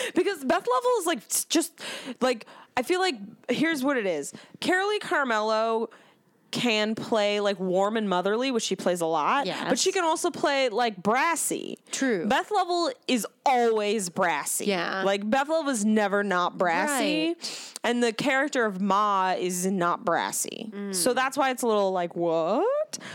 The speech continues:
Speaker 1: But I am very, very c-, excited to see both of them.
Speaker 2: Yeah.
Speaker 1: Oh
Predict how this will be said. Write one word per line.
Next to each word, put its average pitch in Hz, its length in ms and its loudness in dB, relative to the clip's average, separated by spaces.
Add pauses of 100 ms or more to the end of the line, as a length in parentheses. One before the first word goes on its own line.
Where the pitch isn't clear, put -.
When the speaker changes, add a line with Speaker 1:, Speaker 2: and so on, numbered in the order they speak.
(180)
Speaker 1:
But 208 120 0
I 226 120 2
am 202 220 0
very, 175 800 0
very 170 720 0
c-, - 360 -10
excited 180 380 -2
to 175 80 -4
see 175 140 -2
both 165 240 -2
of 165 80 -2
them. - 300 -6 (100)
Speaker 2:
Yeah. 185 400 -2
Speaker 1:
Oh 240 60 -2